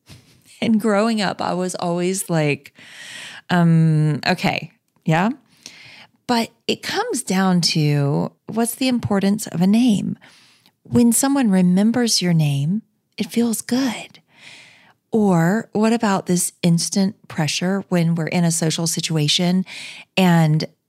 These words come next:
we are about to have to make an introduction and suddenly we can't recall someone's name?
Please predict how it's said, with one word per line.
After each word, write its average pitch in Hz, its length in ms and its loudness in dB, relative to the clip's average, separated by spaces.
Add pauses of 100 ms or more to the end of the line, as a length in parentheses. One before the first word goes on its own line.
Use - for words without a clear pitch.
(340)
we 175 600 2 (160)
are 165 140 2
about 156 300 0
to 170 60 -2
have 160 180 0
to 165 100 -2
make 156 160 2
an 160 80 2
introduction 147 640 0
and 156 220 2
suddenly 165 340 -2
we 165 120 0
can't 160 360 -4
recall 165 720 -4
someone's 202 640 0
name? 208 460 2